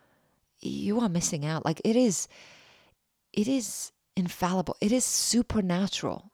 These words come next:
There is no other way to describe it, because no man, no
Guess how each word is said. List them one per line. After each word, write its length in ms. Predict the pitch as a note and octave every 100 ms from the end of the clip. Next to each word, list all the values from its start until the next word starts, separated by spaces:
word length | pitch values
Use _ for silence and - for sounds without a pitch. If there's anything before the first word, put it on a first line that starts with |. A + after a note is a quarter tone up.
| _
There 160 | - G3+
is 120 | G3
no 160 | G#3 A3
other 140 | G#3+
way 140 | F#3+
to 120 | F#3+ F3+
describe 400 | E3 - F#3 F3
it, 100 | F3
because 260 | - F3
no 280 | F3+ F#3+ G#3+
man, 720 | A3 F#3+ G3+ G#3+ F3 D#3 E3+ - - - - _
no 640 | - A3 C#4+ D4+ D#4 D4+